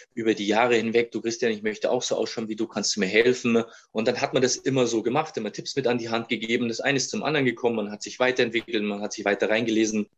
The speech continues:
Und, ähm, ich gebe natürlich dementsprechend auch Tipps, was sie sich für Vitamine nehmen sollen, um einfach den Vitamin D drei Spiegel hochzuhalten. Erklär ihnen die Sachen, ähm, den Körper zu entgiften, warum, wieso, weshalb ist das Ganze gut. Und, äh, von dem her,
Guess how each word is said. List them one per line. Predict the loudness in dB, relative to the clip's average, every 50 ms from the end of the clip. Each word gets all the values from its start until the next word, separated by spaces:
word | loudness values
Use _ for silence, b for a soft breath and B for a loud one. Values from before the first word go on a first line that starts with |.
| _ B B B B B _
Und, | -6 -4 -2 -2 -2 -4 -2 -2
ähm, | -2 0 0 -2 -2 -4 -6 -10
ich | -12 -6 -2
gebe | -2 0 0
natürlich | 0 -2 0 0 -2 -2 0 0
dementsprechend | 0 0 0 -2 -4 -4 -6 -6 -6 -4 -4 -2
auch | -2 -2 -4 -4
Tipps, | -6 -6 -4 -4 -4 -2
was | -2 0 0
sie | 0
sich | 0 0 -2 -4 -4 -4
für | -4 -4 -4 -4
Vitamine | -6 -4 -4 -4 -2 -2 -2 0 0 2 2 2
nehmen | 2 2 2 2 2 0 0
sollen, | 2 2 2 2 2 0
um | 0 -4 -4
einfach | -4 -4 -4 -4 -6 -6 -4
den | -4 -6 -4
Vitamin | -4 -2 -2 -2 -2 -2 0
D | -2 -2
drei | -2 -2 -2 -2 -2
Spiegel | -2 -2 -2 -4 -4 -2 -4 -4 -4
hochzuhalten. | -6 -8 -8 -10 -6 -2 -2 -2 -2 0 0 -2 -2 -2 B B B B B B B B B
Erklär | 0 0 0 -2 _ -10 -6 -2 2 4 4 4 4 2
ihnen | 0 -2 0 0 0
die | 0 0
Sachen, | 0 2 0 0 -2 -4 -4 -4 -4
ähm, | -2 -2 -2 0
den | -2 -2
Körper | -2 -4 -2 0 -2 -2 -2
zu | -2 -2 -2
entgiften, | -2 -2 -2 -4 -4 -4 -4 -6 -4 -2 -2 0 2
warum, | 2 2 4 2 2 2
wieso, | 0 -2 0 0 0 0
weshalb | 0 -2 -4 -2 -2 -2 -2 -2 -4
ist | -8 -8
das | -6 -4 -2
Ganze | -2 -2 -2 -4 -6 -4
gut. | -2 -2 -2 -2 B B B B B B B B B
Und, | -4 -2 -2 0 0 0
äh, | 0 0 0 -2
von | -2 -2 0 2
dem | 2 2 2
her, | 4 4 4 2 2 -2